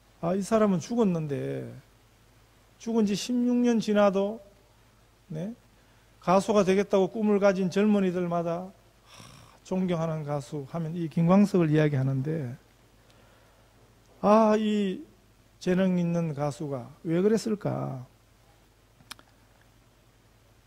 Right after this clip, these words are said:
얼마나 감사할 일들이 많아요. 감사할 조건들이 많아요.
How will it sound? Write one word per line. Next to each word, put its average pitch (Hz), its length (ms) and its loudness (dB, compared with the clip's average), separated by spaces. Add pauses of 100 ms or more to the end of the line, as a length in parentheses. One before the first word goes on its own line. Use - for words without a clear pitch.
(140)
얼마나 254 440 2
감사할 190 680 -2
일들이 180 500 -4
많아요. 139 500 -8
감사할 185 520 -2
조건들이 156 480 -8
많아요. 127 560 -12